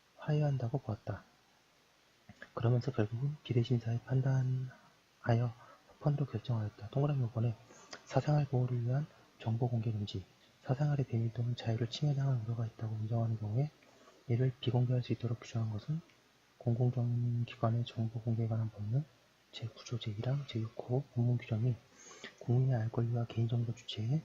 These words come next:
사생활의 비밀과 자유가 서로 충돌한다고 보면서 그 해결 방법으로 과잉금지 원칙을 적용하여 심사한 결과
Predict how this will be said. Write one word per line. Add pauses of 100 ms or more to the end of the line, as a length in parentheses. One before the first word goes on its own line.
(160)
사생활의
비밀과
자유가
서로
충돌한다고
보면서 (720)
그
해결
방법으로 (380)
과잉금지
원칙을
적용하여
심사한
결과